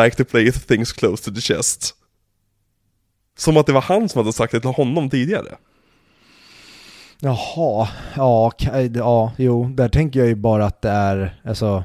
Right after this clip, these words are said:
Speaker 2: vad säger man?
Speaker 1: Ett allmänt, men, men det är som ett svar på en redan sett, på en setup vi har hört till. Det, det känns verkligen som att de tänker att det var Gordon som sa det till typ Dent.
Speaker 2: Ja.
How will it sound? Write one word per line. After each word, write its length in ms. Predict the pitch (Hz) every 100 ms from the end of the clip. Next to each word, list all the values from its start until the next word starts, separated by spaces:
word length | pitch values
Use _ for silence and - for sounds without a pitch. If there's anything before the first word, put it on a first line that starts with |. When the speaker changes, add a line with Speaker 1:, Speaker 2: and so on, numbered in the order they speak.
| -
Speaker 2:
vad 240 | - 120 110
säger 180 | 113 110
man? 220 | 92 85 - _ _
Speaker 1:
Ett 240 | 120 - 143
allmänt, 380 | 131 120 127
men, 200 | 143 160
men 80 | 165
det 60 | 170
är 40 |
som 160 | 170 185
ett 120 | 180
svar 600 | - 160 175 214 202 151
på 180 | 131 147
en 120 | 131
redan 340 | 135 127 127 139
sett, 520 | - 190 - _ -
på 80 | 139
en 100 | 135
setup 500 | - 151 - 113 117
vi 80 | 117
har 80 |
hört 220 | 123 120 -
till. 340 | 104 131 139
Det, 60 | 139 - - -
det 80 |
känns 460 | 135 - 202 190 165
verkligen 180 | 127 120
som 140 | 120
att 60 | 113
de 100 | 117
tänker 380 | - 151 139 110
att 60 |
det 60 | 113
var 80 | 110
Gordon 380 | 127 131 117
som 140 | 117 113
sa 180 | 107 98
det 60 |
till 140 | - 104
typ 280 | 104 107
Dent. 480 | 113 101 - - - _ _ _ _ _ _ _ _ _ _ _ _ _ _ _ _
Speaker 2:
Ja. 380 | 131 131 104 120